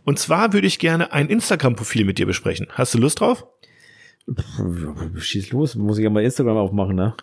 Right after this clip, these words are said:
Speaker 2: Glaub ich.
Speaker 1: Ja, genau. Und alle
Speaker 2: Wie
Speaker 1: anderen,
Speaker 2: heißt
Speaker 1: die
Speaker 2: der
Speaker 1: ihr
Speaker 2: denn?
Speaker 1: jetzt diesen Podcast hört, auch.
Speaker 2: So, wie, wie heißt der
Speaker 1: Ja.
Speaker 2: denn? Oder, also wenn ihr, falls ihr am Steuer sitzt, äh, dann
Speaker 1: Ach so, genau.
Speaker 2: müsst ihr es nicht machen.
Speaker 1: Genau,
Speaker 2: Genau.
Speaker 1: dann nicht, ja. Ich wollte einfach irgendwie so,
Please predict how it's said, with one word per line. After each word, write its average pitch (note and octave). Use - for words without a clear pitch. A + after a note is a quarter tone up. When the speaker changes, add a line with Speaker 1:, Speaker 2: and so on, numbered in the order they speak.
Speaker 2:
Glaub F#2+
ich. F2+
Speaker 1:
Ja, A#2+
genau. G#2
Und C#3
alle G3
Speaker 2:
Wie G3
Speaker 1:
anderen, F#3
Speaker 2:
heißt E3
Speaker 1:
die F3+
Speaker 2:
der -
Speaker 1:
ihr C#3+
Speaker 2:
denn? -
Speaker 1:
jetzt D3+
diesen C#3
Podcast -
hört, B2+
auch. F2
Speaker 2:
So, F#2+
wie, G2
wie G#2
heißt A#2+
der B2+
Speaker 1:
Ja. C3
Speaker 2:
denn? G2
Oder, F#2+
also B2+
wenn D#3
ihr, E3
falls D3+
ihr D3+
am B2+
Steuer C#3
sitzt, -
äh, A2+
dann -
Speaker 1:
Ach A2
so, G#2+
genau. G#2+
Speaker 2:
müsst E2
ihr G#2+
es F2+
nicht F#2
machen. E2+
Speaker 1:
Genau, G2+
Speaker 2:
Genau. -
Speaker 1:
dann G2+
nicht, F#2
ja. F#2
Ich D3+
wollte G#3+
einfach F#3
irgendwie E3+
so, D3